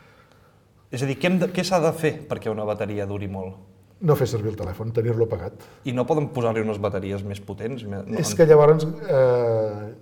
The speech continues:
Speaker 2: primer
Speaker 1: Es dispararia el preu?
Speaker 2: Primer, no, no, el preu no, es dispararia el pes i el volum. I cada
Speaker 1: D'acord.
Speaker 2: vegada estan fent-los més prims, que,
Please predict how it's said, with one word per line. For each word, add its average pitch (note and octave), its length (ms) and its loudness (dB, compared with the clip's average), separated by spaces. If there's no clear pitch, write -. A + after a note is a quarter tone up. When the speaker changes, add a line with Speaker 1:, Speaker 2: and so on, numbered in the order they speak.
Speaker 2:
primer D3 240 4
Speaker 1:
Es B2 60 2
dispararia A#2+ 420 2
el G#2+ 60 0
preu? D3+ 280 2
Speaker 2:
Primer, C3+ 440 0
no, E3 260 6
no, E3+ 160 6
el E3 120 4
preu F3 180 10
no, D3 260 2
es A#2 80 2
dispararia C#3 460 6
el D#3+ 80 10
pes E3 180 6
i F3+ 40 4
el E3+ 80 4
volum. B2 440 2
I B2 60 -8
cada C#3 180 8
Speaker 1:
D'acord. - 80 10
Speaker 2:
vegada D#3+ 120 10
estan D#3 220 6
fent-los D3 340 4
més C#3+ 200 0
prims, F#3 800 0
que, C#3 260 4